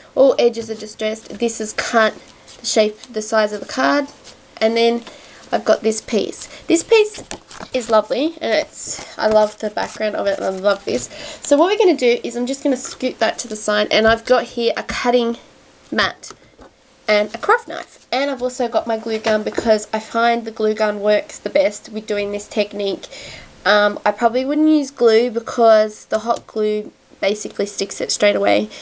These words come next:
and you need that. And you're gonna need a distresser, or you can just use your scissors.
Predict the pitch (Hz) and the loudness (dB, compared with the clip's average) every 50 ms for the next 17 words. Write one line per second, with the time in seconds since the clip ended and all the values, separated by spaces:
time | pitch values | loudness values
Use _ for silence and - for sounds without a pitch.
0 | - - - - - - - 196 202 202 202 202 208 208 202 196 196 - 185 180 | -20 -20 -20 -20 -10 -4 0 2 2 2 2 0 2 2 2 2 2 2 2 2
1 | 175 - - - - _ _ _ _ - - 214 220 214 214 - - - - 226 | 2 0 -6 -18 -20 _ _ _ _ -6 0 2 2 2 2 -2 -12 -20 -16 -14
2 | 233 226 220 220 214 208 208 202 202 208 - - 214 214 - 214 - - - 202 | -10 -8 -6 -6 -4 -4 -4 -6 -6 -6 -4 -4 -4 -4 -4 -6 -8 -2 0 2
3 | 196 202 - - 208 190 202 - - - - - - - _ _ _ _ _ _ | 2 2 0 0 -2 -2 -2 -4 -8 -8 -8 -8 -8 -10 _ _ _ _ _ _
4 | _ - - - 285 294 302 302 302 311 277 277 277 - - 262 247 226 226 - | _ -18 -8 -4 -4 -2 -2 -4 -4 -6 -4 -4 -4 -4 -4 -6 -6 -6 -6 -4
5 | - 233 226 208 214 196 185 - - - - - | -2 -2 -2 0 -2 -4 -4 -4 -8 -10 -12 -14